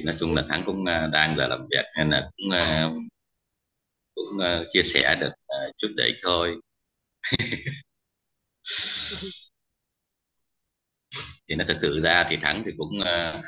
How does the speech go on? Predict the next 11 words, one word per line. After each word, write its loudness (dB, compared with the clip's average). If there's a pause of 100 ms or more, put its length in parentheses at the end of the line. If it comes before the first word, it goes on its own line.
(340)
ờ, 2
tham 6
cũng, 4
cũng 6
về 6
nhiều 6
lắm. 0 (440)
Hiện 2
nay 2
Thắng 0
đang 2